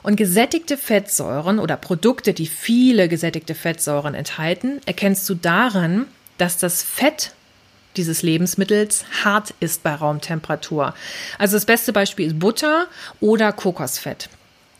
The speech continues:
Und Pflanzenöle hingegen sind bei Raumtemperatur flüssig und enthalten daher mehr ungesättigte Fettsäuren.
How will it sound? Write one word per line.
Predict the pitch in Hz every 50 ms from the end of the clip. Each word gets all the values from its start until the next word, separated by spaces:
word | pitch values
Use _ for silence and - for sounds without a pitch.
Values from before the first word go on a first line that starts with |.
| _ _ _ - - -
Und | 180 180
Pflanzenöle | - - 208 208 214 247 330 349 - - 277 - 180 175 180 175
hingegen | 170 170 165 165 160 - 156 151 147 156 175 220 262 -
sind | - 196 190 190
bei | 190 180
Raumtemperatur | 170 156 160 185 196 208 208 202 196 185 - - 170 170 - - 170 160
flüssig | 160 - - - 202 233 302 320 - - 175 190 240 - -
und | 208 185 -
enthalten | - 175 180 185 175 185 - 196
daher | 190 180 175 185 175 175
mehr | 175 165 -
ungesättigte | 165 170 170 160 - 151 - 170 170 - -
Fettsäuren. | - - 170 - - - - 180 156 - - 160